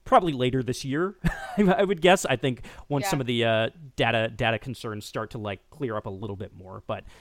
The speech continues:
Speaker 1: yeah, it's, it's definitely an existential problem. I think you hit it, hit it on the head there, <laughs> Ethan.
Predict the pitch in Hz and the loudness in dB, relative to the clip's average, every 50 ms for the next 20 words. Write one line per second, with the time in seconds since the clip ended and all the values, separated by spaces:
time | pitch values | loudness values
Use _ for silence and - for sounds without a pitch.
0 | - - - 135 127 101 92 - - 147 - - - - 175 - - 196 196 196 | -20 -8 -2 0 0 0 2 2 0 0 0 0 0 2 2 6 6 6 6 8
1 | 208 196 180 175 160 147 - 131 110 - 127 120 - 117 - - 110 101 104 101 | 6 4 4 4 2 -2 -2 -4 -8 -6 -6 -6 -6 -8 -8 -4 -4 -4 -4 -4
2 | 101 101 117 - 113 110 113 104 - _ - - 131 113 104 98 98 98 - 101 | -8 -8 -8 -8 -8 -8 -8 -8 -10 _ -10 -8 -6 -6 -6 -6 -8 -10 -10 -8
3 | 95 107 - - 190 143 143 - - - - 220 208 | -8 -6 -2 -2 -2 0 -2 -4 -4 -4 -2 -2 -2